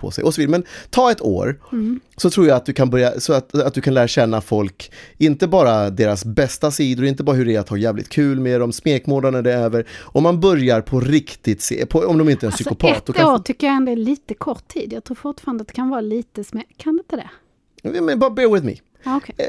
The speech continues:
Speaker 2: Mm.
Speaker 1: Eh, ef-, efter, okej, vi säger två år då, men
Speaker 2: Mm.
Speaker 1: inte mer än så. Eh, och då, efter, efter den tiden, så har man, man har gråtit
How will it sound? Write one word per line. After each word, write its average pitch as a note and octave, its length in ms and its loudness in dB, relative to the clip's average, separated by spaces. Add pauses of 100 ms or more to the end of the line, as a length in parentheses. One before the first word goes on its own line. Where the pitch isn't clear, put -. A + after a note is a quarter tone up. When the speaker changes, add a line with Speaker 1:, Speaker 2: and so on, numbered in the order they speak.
Speaker 2:
Mm. B3 140 0
Speaker 1:
Eh, F#2 480 -2
ef-, - 120 -4 (240)
efter, B3+ 200 2 (160)
okej, A#3 180 0
vi A3+ 40 2
säger A#3+ 160 2
två F3 240 0
år G2 120 4
då, D2+ 120 -4
men C#3 180 2
Speaker 2:
Mm. A#2+ 100 4
Speaker 1:
inte G#3 140 2
mer D#3 140 4
än A2 60 0
så. - 160 -8 (500)
Eh, C#3 220 4
och D#3 200 -4
då, A#3 220 4 (960)
efter, D#3+ 420 4
efter F#3 240 0
den C3+ 160 2
tiden, A2+ 280 -2 (540)
så - 160 0
har F3+ 280 6
man, D#3 320 0
man G3 140 0
har G#3 80 2
gråtit C3 640 0